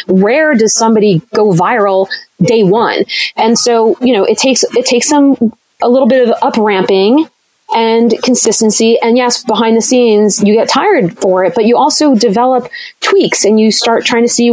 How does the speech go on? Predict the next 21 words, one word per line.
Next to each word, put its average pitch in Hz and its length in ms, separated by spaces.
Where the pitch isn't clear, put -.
where 226 220
can 240 120
I 240 40
improve. 240 580
And 214 100
I 220 80
think 233 220
that's 226 240
where 220 240
feedback 220 400
comes 208 200
into 196 160
play 202 220
too. 269 280
So 196 140
not 196 220
just 214 180
with 196 100
my 190 120
volunteers, 214 560
but, 196 180